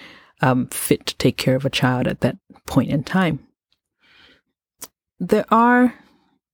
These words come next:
a proportion of children that unfortunately are going to enter into the foster care system due to abuse.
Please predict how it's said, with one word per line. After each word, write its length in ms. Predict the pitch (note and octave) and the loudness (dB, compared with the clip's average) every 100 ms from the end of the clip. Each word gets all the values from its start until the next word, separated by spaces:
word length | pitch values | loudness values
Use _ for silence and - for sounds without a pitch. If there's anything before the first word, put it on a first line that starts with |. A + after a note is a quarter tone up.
| _ _ _ _ - - | _ _ _ _ -14 -4
a 60 | G3 | -2
proportion 500 | F3 - G3+ F#3+ G#3 | 0 0 0 2 2
of 100 | F#3 | 0
children 460 | - F3+ F3 E3+ D#3+ | 0 0 2 0 0
that 160 | D#3 | 0
unfortunately 800 | D#3+ D#3+ G3+ G3+ - F#3 F3 F3 - | -2 -2 -2 -2 -2 -2 0 -2 -2
are 180 | E3+ | 0
going 200 | E3 D#3+ D#3+ | 2 2 0
to 120 | - | 0
enter 260 | D#3+ F3 | -2 0
into 300 | D#3+ D#3 - | 0 -2 -4
the 340 | D3 D3 C3+ D3 - - - - _ | -2 0 0 -2 -8 -20 -20 -20 _
foster 400 | - G#3 A3 - | 0 2 2 0
care 220 | - F3+ | 0 0
system 600 | - E3 - D#3+ D3+ D3+ - _ _ _ _ _ _ - | 0 -2 -2 -2 0 -2 -6 _ _ _ _ _ _ -6
due 160 | - F3 | 2 2
to 400 | D#3+ - D3+ D3+ - | 2 0 2 2 2
abuse. 640 | D3 D#3 C#3 - - | -2 -2 -2 -4 -10